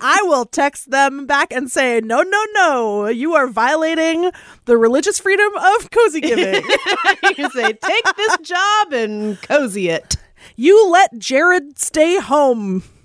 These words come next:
Speaker 1: today.
Speaker 2: I had really fought for our text line to be one eight hundred Butterball, but I guess that was taken. So, <laughs> Lindy?
Speaker 1: Yeah?
Speaker 2: I'm so excited to get cozy this week because I just feel like the foundations of Thanksgiving are very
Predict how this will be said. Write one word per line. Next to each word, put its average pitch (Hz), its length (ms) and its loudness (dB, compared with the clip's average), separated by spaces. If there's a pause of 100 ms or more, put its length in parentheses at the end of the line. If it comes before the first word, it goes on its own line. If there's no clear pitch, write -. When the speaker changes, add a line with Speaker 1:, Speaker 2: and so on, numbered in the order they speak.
(200)
Speaker 1:
today. 196 580 2 (920)
Speaker 2:
I 226 120 0
had 247 100 -2
really 208 220 -2
fought 175 400 -2
for 170 360 0
our 156 280 2
text - 420 -6
line 156 420 0
to 160 200 -2
be 151 220 2
one 151 200 2
eight 147 100 0
hundred 151 240 -2
Butterball, 147 400 0
but 156 120 -4
I 151 80 -2
guess - 380 -8
that - 140 -2
was - 140 -4
taken. - 380 -6 (100)
So, - 160 -14
<laughs> - 880 -14
Lindy? 453 400 2 (840)
Speaker 1:
Yeah? 220 260 2 (280)
Speaker 2:
I'm 262 120 2
so 247 140 0
excited 180 280 -2
to - 60 -6
get 160 100 0
cozy 156 240 0
this 139 220 -4
week - 180 -6
because 156 420 0
I 170 120 2
just 170 160 -4
feel 170 140 2
like 156 260 0
the 180 80 -6
foundations 233 560 2
of 165 140 0
Thanksgiving 160 500 0
are 147 80 0
very 151 340 0